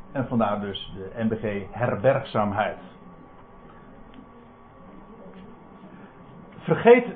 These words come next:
dat niet, dat is een groot goed. I-, we zal, je zal trouwens dat in de brieven heel dikwijls opmerken:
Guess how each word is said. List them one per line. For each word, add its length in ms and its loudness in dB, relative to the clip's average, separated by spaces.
dat 340 4
niet, 380 0
dat 140 8
is 60 0
een 240 -4
groot 420 10
goed. 300 2
I-, 220 -2
we 120 0
zal, 300 6
je 180 -2
zal 180 6
trouwens 360 4
dat 200 0
in 160 -2
de 260 6
brieven 340 4
heel 320 6
dikwijls 380 -2
opmerken: 640 2